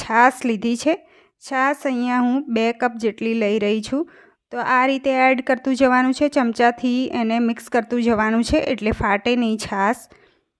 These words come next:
અને ગેસની ફ્લેમ અત્યારે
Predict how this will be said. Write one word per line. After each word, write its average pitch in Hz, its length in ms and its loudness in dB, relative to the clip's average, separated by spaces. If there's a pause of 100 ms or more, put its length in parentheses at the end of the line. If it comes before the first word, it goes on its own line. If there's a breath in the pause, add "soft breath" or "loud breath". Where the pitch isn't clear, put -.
(1600)
અને 202 140 -4 (120)
ગેસની 220 400 2
ફ્લેમ 240 340 2
અત્યારે 220 340 2